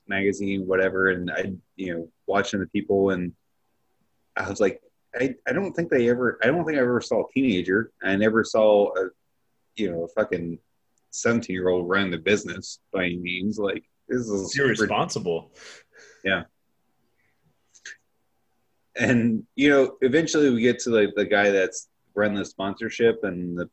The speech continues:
Speaker 1: place that they're, they're, uh, skating out of and practicing in and whatever. <laughs> And I was like, "This kid,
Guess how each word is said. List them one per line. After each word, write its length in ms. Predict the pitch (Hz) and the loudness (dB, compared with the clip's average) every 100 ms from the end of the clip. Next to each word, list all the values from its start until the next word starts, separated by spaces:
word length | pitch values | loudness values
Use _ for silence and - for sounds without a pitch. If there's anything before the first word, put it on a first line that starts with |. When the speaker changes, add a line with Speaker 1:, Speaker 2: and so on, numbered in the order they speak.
| - | -6
Speaker 1:
place 180 | 92 | -6
that 80 | - - | -6 -4
they're, 280 | 90 85 - _ _ _ _ _ - | -2 -2 -6 _ _ _ _ _ -6
they're, 420 | 87 85 85 85 - - _ _ 85 | -2 -2 -4 -6 -12 -20 _ _ -10
uh, 260 | 80 82 80 _ _ _ _ _ _ _ | -8 -8 -12 _ _ _ _ _ _ _
skating 420 | - - 104 101 | -14 -4 -4 -2
out 160 | 101 | -2
of 120 | 98 95 | -2 -2
and 220 | 90 87 _ | -8 -12 _
practicing 440 | 98 98 95 110 98 | -4 -4 -6 -6 -4
in 160 | 95 | -2
and 120 | 95 90 | -4 -2
whatever. 380 | 90 90 98 | 0 2 2
<laughs> 60 | 95 | 2
And 20 | |
I 20 | |
was 220 | 92 - - | 0 -8 -2
like, 160 | 123 - _ _ _ _ - | -2 -2 _ _ _ _ -2
"This 160 | - - | -2 0
kid, 300 | 311 170 | 2 2